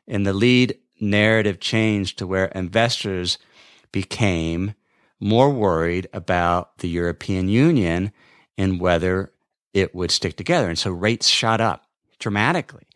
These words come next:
And, and this, this continued through the first half of twenty eleven. And it's not that anything had changed from two thousand nine to two thousand ten. The only thing that changed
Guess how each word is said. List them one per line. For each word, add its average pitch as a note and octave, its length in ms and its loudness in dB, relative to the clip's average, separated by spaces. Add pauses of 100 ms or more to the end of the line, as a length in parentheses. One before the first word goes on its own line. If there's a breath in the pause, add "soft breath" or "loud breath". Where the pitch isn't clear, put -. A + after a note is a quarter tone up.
(600)
And, G2 680 0
and F#2+ 140 -2
this, D#3 260 0 (120)
this C#3 180 0
continued C#3 920 0
through A#2 840 0 (420 soft breath)
the G2+ 80 -16
first A#2 440 0
half G#2 460 0 (100)
of F2+ 160 -6
twenty G2 380 -2
eleven. A2 640 -2 (840 soft breath)
And B2 460 2 (140)
it's D3+ 220 2
not A#3+ 200 2
that G#3+ 140 2
anything E3+ 360 4
had D3 140 2
changed G3 420 0
from B2 120 -2
two B2 180 -4
thousand G#2 340 2
nine F2+ 360 -2
to - 80 -14
two - 160 -8
thousand F2 320 -4
ten. G2 200 -4
The A#2 120 -4
only G3 220 2
thing F#3+ 200 -2
that D3+ 140 0
changed B2 560 0